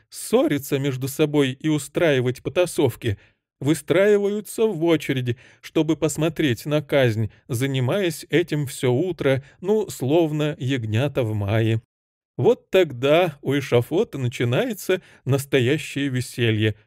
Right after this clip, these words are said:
шутки, остроты, словесные перепалки.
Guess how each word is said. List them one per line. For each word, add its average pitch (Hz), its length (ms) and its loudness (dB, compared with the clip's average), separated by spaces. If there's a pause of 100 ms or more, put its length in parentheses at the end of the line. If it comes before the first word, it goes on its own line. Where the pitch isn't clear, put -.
шутки, - 640 0 (140)
остроты, 147 760 2 (140)
словесные 180 760 0
перепалки. 117 880 -2